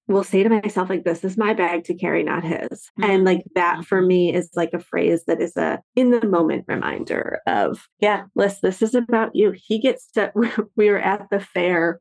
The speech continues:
Speaker 1: and he, we'd, like, woken up from nap, and usually he has a snack kind of after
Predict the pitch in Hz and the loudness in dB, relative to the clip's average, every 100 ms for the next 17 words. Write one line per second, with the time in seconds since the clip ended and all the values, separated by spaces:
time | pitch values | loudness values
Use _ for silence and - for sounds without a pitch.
0 | - 202 185 170 165 156 139 - _ - | -4 0 2 4 2 0 -4 -16 _ -8
1 | - 196 185 175 175 180 - - _ 214 | 0 4 4 4 4 2 0 -8 _ 0
2 | 190 180 208 208 226 - 240 220 185 175 | 0 0 0 2 0 -2 -2 0 0 0
3 | 185 190 180 190 190 190 175 175 180 - | -2 0 2 2 2 2 0 -6 -12 -6
4 | 156 160 - 175 170 - 160 - 165 165 | -6 -6 -4 -4 -2 -4 -6 -6 -4 -4